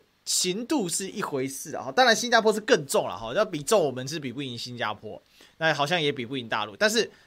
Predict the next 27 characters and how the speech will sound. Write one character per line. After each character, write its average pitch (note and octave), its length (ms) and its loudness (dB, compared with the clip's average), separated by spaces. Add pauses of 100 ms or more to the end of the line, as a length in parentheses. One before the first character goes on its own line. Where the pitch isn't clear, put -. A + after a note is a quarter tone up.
(100)
整 G3+ 220 4
体 A3+ 160 2
来 D3 180 4
讲 B2 300 0
呢， A2+ 220 -12 (120)
也 B2+ 160 -8
算 F3+ 240 2
是 D#3 100 -6
重。 C#3+ 360 -4
可 F3+ 100 0
是 A3+ 100 2
为 C4+ 180 8
什 F3 160 0
么 A#2+ 100 -4
大 C#3+ 180 2
家 B2+ 140 4
还 G#2+ 140 -2
是 A2+ 120 -12
会 A2 140 -10
犯？ - 220 -12 (140)
这 A#3+ 120 -2
就 B3 100 -2
是 A#3+ 100 0
我 F3 100 4
们 C3+ 120 -4
今 D3+ 100 -2
天， D#3+ 280 -2